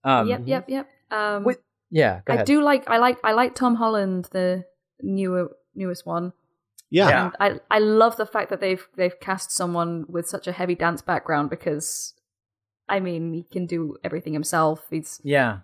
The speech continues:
Speaker 2: Got the
Speaker 3: Yeah, his
Speaker 2: agility.
Speaker 3: gymnastics are insane.
Speaker 1: It,
Speaker 2: Mm.
Speaker 3: Yeah, the
Speaker 1: ridiculous.
Speaker 3: stuff
Speaker 2: Well, 'cause
Speaker 3: that
Speaker 2: he
Speaker 3: he
Speaker 2: was
Speaker 3: does.
Speaker 2: Billy Elliot and, like,
Speaker 1: Yeah, for, for
Speaker 3: Mm-hmm.
Speaker 2: it's, whew,
Speaker 1: the,
Speaker 2: that's
Speaker 1: yeah.
Speaker 2: a difficult show to do. <laughs>
Speaker 1: Yeah, yeah. Um, and, and that, like,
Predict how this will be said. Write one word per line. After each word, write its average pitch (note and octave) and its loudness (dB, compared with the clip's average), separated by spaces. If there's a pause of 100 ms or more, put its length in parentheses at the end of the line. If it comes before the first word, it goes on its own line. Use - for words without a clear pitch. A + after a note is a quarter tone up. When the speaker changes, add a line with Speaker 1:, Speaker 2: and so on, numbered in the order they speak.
(220)
Speaker 2:
Got - -2
the F#3 -2
Speaker 3:
Yeah, F3 8
his G#3+ 8
Speaker 2:
agility. E3+ 4
Speaker 3:
gymnastics F3 6
are B2 6
insane. G#2+ 0
Speaker 1:
It, E3+ 0
Speaker 2:
Mm. - -12
Speaker 3:
Yeah, - -12
the - 4
Speaker 1:
ridiculous. - 4
Speaker 3:
stuff A#3+ 6
Speaker 2:
Well, A#3 8
'cause C#4 4
Speaker 3:
that - 6
Speaker 2:
he - 8
Speaker 3:
he - 8
Speaker 2:
was C4 4
Speaker 3:
does. - -2
Speaker 2:
Billy G3+ 6
Elliot F#3+ 2
and, F3 -2
like, F3+ 2
Speaker 1:
Yeah, A2 2 (120)
for, C3 0 (160)
for C#3 -8
Speaker 3:
Mm-hmm. C3 2
Speaker 2:
it's, - -6 (340)
whew, B3+ 2 (140)
Speaker 1:
the, A2 -6 (460)
Speaker 2:
that's - -8
Speaker 1:
yeah. G#3+ 4
Speaker 2:
a F#3+ -4
difficult A3 0
show G3+ 0
to G#3 -4
do. C4 2
<laughs> - 2
Speaker 1:
Yeah, F3+ 6 (140)
yeah. E3+ 6 (400)
Um, A2+ -2 (420)
and, D3 4
and C#3 0
that, C#3 4
like, C3 4